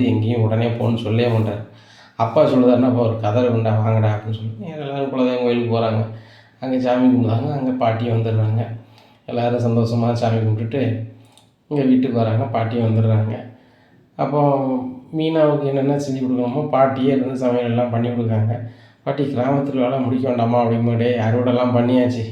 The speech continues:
உளுந்து தான் விதைச்சிருக்கு, இன்னும் மூணு மாசத்துக்கு மீனாவுக்கு சத்தான ஆகாரத்தை சமைச்சு கொடுக்க தான் தான் வந்திருக்கேன்" அப்படிங்கும்போது, "அப்படியே பாட்டி" அப்படிங்கிறாங்க. உடனே, "அத்தை, சத்தான ஆகாரங்கள்லாம் பார்வதி வாங்கி வச்சிருக்கா,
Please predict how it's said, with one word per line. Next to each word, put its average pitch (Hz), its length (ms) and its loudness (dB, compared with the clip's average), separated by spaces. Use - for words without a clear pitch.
உளுந்து 123 320 2
தான் 131 140 2
விதைச்சிருக்கு, 123 500 0
இன்னும் 147 220 4
மூணு 165 220 4
மாசத்துக்கு 143 600 0
மீனாவுக்கு 151 540 0
சத்தான 135 460 -2
ஆகாரத்தை 123 380 -2
சமைச்சு 120 280 -2
கொடுக்க 113 220 -2
தான் 113 240 -2
தான் 123 160 0
வந்திருக்கேன்" 117 360 -2
அப்படிங்கும்போது, 113 400 0
"அப்படியே 113 220 0
பாட்டி" 113 260 -2
அப்படிங்கிறாங்க. 107 560 -2
உடனே, 127 240 -2
"அத்தை, 117 300 -2
சத்தான 123 460 -4
ஆகாரங்கள்லாம் 120 680 0
பார்வதி 123 420 2
வாங்கி 120 220 0
வச்சிருக்கா, 113 360 -2